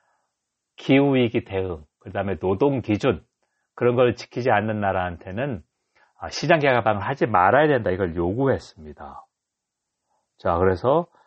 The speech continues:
어, 브뤼셀에서는 이 두 나라가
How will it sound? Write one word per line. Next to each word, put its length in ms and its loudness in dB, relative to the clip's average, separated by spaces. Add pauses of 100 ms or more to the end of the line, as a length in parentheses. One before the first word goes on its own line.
(320)
어, 420 -6
브뤼셀에서는 760 0
이 140 -2
두 160 -8
나라가 580 0